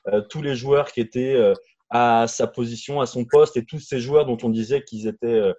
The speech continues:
un peu, euh, avec un profil équivalent. Euh, il,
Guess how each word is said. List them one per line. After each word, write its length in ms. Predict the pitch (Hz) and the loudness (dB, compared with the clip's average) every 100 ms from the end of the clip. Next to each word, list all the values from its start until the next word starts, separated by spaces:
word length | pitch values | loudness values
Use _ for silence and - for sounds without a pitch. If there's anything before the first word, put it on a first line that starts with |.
| _ _ _ | _ _ _
un 160 | - 98 | -12 -10
peu, 300 | 95 127 113 | -4 2 4
euh, 320 | 101 95 90 90 87 82 - _ _ | 4 2 -2 -8 -12 -16 -20 _ _
avec 300 | 190 110 110 | -4 -4 -2
un 60 | 220 | -4
profil 340 | 220 - 123 | -6 -10 -8
équivalent. 540 | 120 - 113 113 156 - _ - _ 110 | -8 -2 0 0 -2 -8 _ -20 _ -2
Euh, 960 | 104 104 104 104 104 101 101 98 101 101 - - - | 0 0 -2 -4 -6 -6 -8 -8 -10 -12 -14 -20 -16
il, 160 | 127 | -16